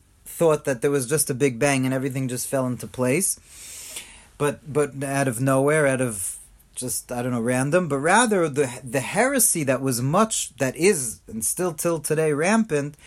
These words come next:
is what's called as deism. As opposed to atheism, it's called deism.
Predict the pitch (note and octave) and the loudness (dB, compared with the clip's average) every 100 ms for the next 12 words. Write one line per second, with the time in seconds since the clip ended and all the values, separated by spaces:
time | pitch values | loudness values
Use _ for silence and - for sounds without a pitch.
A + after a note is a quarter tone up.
0 | - - - - - D3+ C3+ C#3+ - - | -20 -20 -20 -14 0 0 2 -2 -2 2
1 | G#3+ G#3+ F3 D3 A#2 G#2 E3 D#3+ B2+ G#2+ | 4 4 4 2 2 4 6 6 4 0
2 | G#2 E2+ - - - _ _ _ _ - | -4 -8 -18 -20 -20 _ _ _ _ -20
3 | - - - B2+ C3 F3+ G#3 G#3+ F3 D3+ | -20 -20 -6 -4 -2 2 2 2 -2 2
4 | G#3 A3 F3+ D#3+ C#3 D3+ C#3 - - E3 | 2 2 0 0 2 0 -2 -4 -2 -2
5 | A#2 C#3+ D3 C3+ G#2 E2+ C#2+ | 2 4 6 4 0 -6 -14